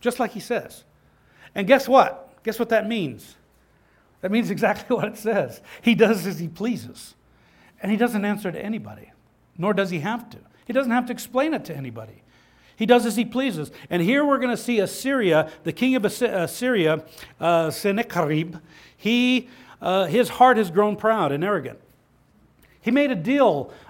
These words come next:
Uh, Hezekiah was at first resisting against him, and then, uh, Hezekiah made a, a, you know, he did a blunder of judgment and said, "Okay, look, I'll give you,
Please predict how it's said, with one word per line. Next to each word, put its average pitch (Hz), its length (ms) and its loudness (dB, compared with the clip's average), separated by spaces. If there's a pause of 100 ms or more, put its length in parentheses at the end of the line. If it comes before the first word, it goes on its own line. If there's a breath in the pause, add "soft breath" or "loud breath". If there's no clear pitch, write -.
Uh, 170 120 0
Hezekiah 240 800 4 (280 loud breath)
was 170 320 2
at - 240 -8
first 240 300 4
resisting 214 500 -2
against 214 380 -4
him, 240 280 -2 (280 loud breath)
and 190 180 -2
then, 214 480 0 (120)
uh, 180 260 0
Hezekiah 202 580 6
made 196 240 2
a, 180 80 4
a, 151 580 -2 (160)
you 190 120 -6
know, 165 180 -4 (260 loud breath)
he 190 120 -6
did 190 160 2
a 180 40 6
blunder 190 440 2
of 165 100 -2
judgment 185 400 0
and 147 100 -4
said, 180 180 0
"Okay, 180 260 0
look, 196 280 4 (140 loud breath)
I'll 185 160 2
give 190 220 0
you, 214 340 0